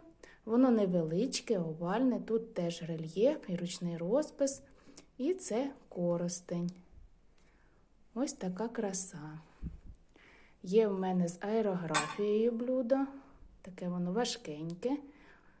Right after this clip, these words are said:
овальне. Це я купляла собі під комплект посуду,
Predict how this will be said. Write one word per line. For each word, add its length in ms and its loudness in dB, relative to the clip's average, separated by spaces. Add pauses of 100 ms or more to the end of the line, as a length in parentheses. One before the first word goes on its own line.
(160)
овальне. 640 4
Це 240 2
я 100 6
купляла 500 2
собі 380 0
під 340 -2
комплект 640 -4
посуду, 600 -2